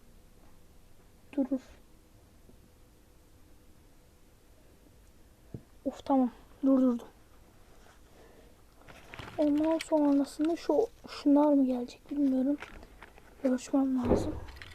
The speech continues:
Diğerkileri küçüktü. Şunu Ninjalarla bir ölçersek bunlar daha uzun tabii ki de. İlk başa halka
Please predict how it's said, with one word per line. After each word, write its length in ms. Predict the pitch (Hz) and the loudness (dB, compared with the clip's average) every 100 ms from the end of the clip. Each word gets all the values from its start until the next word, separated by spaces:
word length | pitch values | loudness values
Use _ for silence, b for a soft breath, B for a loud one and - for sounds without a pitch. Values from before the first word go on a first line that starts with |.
| - | 0
Diğerkileri 480 | 285 277 - 311 320 | 2 2 0 -2 -2
küçüktü. 460 | - - - - | -8 -12 -12 -16
Şunu 240 | - 285 285 - b b b - - | -6 -4 -4 -8 b b b -14 -2
Ninjalarla 640 | 277 269 277 277 277 285 | 0 2 0 -2 -4 -4
bir 60 | 285 | -2
ölçersek 440 | 285 - 302 - - | -4 -4 -6 -6 -6
bunlar 360 | 302 294 302 294 | -4 -2 -2 -4
daha 100 | 294 | -4
uzun 240 | 285 - - | -6 -8 -18
tabii 220 | 269 247 | -14 -14
ki 120 | - | -10
de. 140 | 339 381 - - - - - - - - - - - - - - - - - - - | -10 -10 -14 -20 -20 -20 -20 -20 -20 -20 -20 -20 -20 -20 -20 -20 -20 -20 -20 -20 -6
İlk 280 | 277 294 - | 0 0 2
başa 280 | 269 - 294 | 0 4 4
halka 200 | 247 | 4